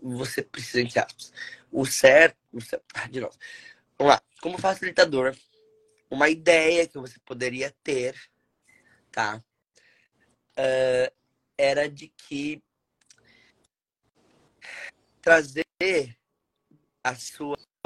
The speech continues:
voz pras pessoas receberem de você. Porque muitas vezes você tá fora da presença e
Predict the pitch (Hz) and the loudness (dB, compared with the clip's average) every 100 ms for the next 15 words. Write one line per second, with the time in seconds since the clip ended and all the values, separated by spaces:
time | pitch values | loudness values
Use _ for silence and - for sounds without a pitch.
0 | 139 131 120 120 - - _ _ _ _ | 0 0 -2 -10 -20 -20 _ _ _ _
1 | _ _ _ _ _ _ _ _ _ _ | _ _ _ _ _ _ _ _ _ _
2 | _ _ _ _ _ _ _ _ _ 131 | _ _ _ _ _ _ _ _ _ -12
3 | 139 151 143 - - 131 - 127 - _ | 2 4 4 0 -8 -8 -6 -12 -12 _
4 | _ 127 120 123 117 117 117 110 107 110 | _ -4 -4 -6 -6 -2 -2 -2 -10 -12
5 | 113 - - _ _ _ _ - - - | -10 -12 -12 _ _ _ _ -20 -20 -20
6 | - - - _ _ _ _ - 151 165 | -20 -20 -20 _ _ _ _ -10 -2 0
7 | 156 170 - - 156 143 139 139 143 131 | 2 2 2 4 4 4 0 0 0 0
8 | - 156 185 156 135 127 120 113 135 156 | -2 4 4 4 0 -4 -4 -2 -2 -2
9 | 131 - 113 - - _ - - - - | -6 -10 -10 -10 -16 _ -20 -20 -18 -20
10 | _ - - - _ - _ _ 139 151 | _ -20 -20 -20 _ -20 _ _ -12 -6
11 | 160 165 | -2 -2